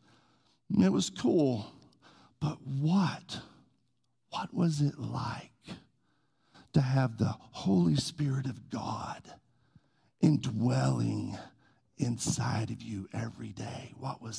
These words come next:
that like?" That's our empowerment, folks. That's our empowerment.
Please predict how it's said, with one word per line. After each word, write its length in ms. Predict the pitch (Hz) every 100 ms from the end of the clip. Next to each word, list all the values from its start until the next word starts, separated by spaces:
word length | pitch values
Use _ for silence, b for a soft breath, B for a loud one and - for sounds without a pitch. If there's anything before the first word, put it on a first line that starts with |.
| -
that 240 | - - -
like?" 360 | - - - - - _ _ _ _ _ _ _ _ _ _ _ _ _ _ _ _ _ _ -
That's 220 | 175 -
our 200 | 170 139
empowerment, 640 | 120 - 214 220 120 - -
folks. 640 | 151 185 - - - - _ _ _ _ _ -
That's 220 | 214 -
our 180 | 180 170
empowerment. 1080 | 151 - - - 247 202 135 120 - -